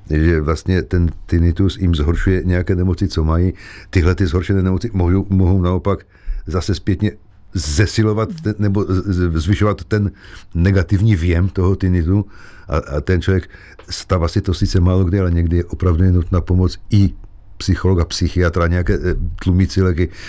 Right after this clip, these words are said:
Eh, sem tam někteří lidi dokonce takový slabší, em, snad i uvažovali o sebevraždách a podobně. Já vím, že tyhle ty, nevím, kdo konkrétně, ale tyhle ty problémy s tím tinnitem měla i řada nějakých umělců.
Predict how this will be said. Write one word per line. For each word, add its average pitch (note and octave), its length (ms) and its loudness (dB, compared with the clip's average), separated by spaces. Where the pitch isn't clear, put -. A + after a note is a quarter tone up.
Eh, C#2+ 60 2
sem - 480 0
tam F2+ 360 2
někteří F2+ 400 2
lidi F#2 380 2
dokonce E2 640 0
takový F2+ 380 0
slabší, E2+ 880 -2
em, D2 300 -2
snad - 280 -4
i F2+ 60 4
uvažovali E2 420 2
o - 80 -8
sebevraždách F2 600 0
a - 20 -4
podobně. F2+ 340 0
Já D#2+ 120 0
vím, F#2 160 2
že E2+ 120 0
tyhle F#2+ 240 0
ty, F#2+ 200 0
nevím, F#2 300 2
kdo F2+ 200 2
konkrétně, F#2+ 480 -2
ale E2 100 0
tyhle E2+ 220 0
ty F2+ 100 0
problémy F2+ 460 2
s - 60 -6
tím E2+ 220 0
tinnitem F2 500 2
měla F2 400 0
i F2+ 80 2
řada F#2 220 2
nějakých F#2+ 340 -2
umělců. G#2 540 0